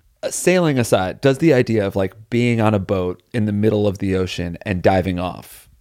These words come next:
does that, like, spark joy for you? Does that stir your heart?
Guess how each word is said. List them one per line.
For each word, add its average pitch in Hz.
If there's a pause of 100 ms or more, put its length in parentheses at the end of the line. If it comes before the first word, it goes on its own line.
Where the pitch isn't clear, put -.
(560)
does 120
that, 120
like, 107 (320)
spark -
joy 95
for 107
you? 104
Does 101
that 110
stir 110
your 98
heart? 95